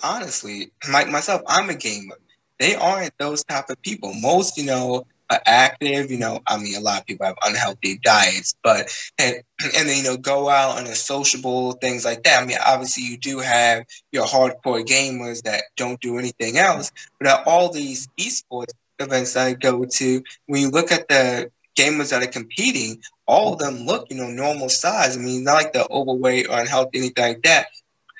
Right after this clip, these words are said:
And they're actually encouraged by the team and have a nutritionist because they're talking about how the foods for the brain, if you put the right foods into the brain, that will, it will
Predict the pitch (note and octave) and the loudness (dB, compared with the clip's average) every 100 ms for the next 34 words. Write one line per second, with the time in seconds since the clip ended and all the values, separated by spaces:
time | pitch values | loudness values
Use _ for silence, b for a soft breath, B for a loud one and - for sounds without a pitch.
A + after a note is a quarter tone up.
0 | B - C#3 E3 G#3+ D3+ D#3 D3+ - C#3+ | B 0 2 4 4 4 2 2 -4 -4
1 | C3+ C3 B2 - G3 A3+ - G#2+ G#2+ - | -6 -6 -8 -2 0 0 -2 -4 -6 -4
2 | B2 B2 B2 - G#3+ F#3 B2 A2+ C3 C#3 | 0 0 0 -4 -2 -2 -2 -4 -4 0
3 | C#3+ C3+ B2+ - G3+ G#3 B2 A2+ A2+ _ | 0 0 -2 0 0 -2 -4 -8 -10 _
4 | _ - C#3+ C#3 C#3+ - - - C3 - | _ -2 0 2 0 -2 -4 2 2 4
5 | A#2+ B2+ C#3 B2 A#2 - b - - - | 0 2 4 2 2 -8 b -10 -8 -2
6 | F3+ E3+ - C3 B2+ A#2 D#3+ F3 A#2 A2 | 0 0 -2 -2 -6 0 2 2 0 -6
7 | C3 C3+ - D3 C3+ C#3 - C#3+ C3 B2+ | -10 -10 -12 -6 0 -2 -2 -10 -8 -8
8 | A#2+ A2+ D3+ D3 B2+ B2 B2 B2 B2 B2 | -8 -2 0 0 0 4 4 2 -4 -6
9 | _ _ _ _ _ _ C#3+ C3 | _ _ _ _ _ _ -8 -6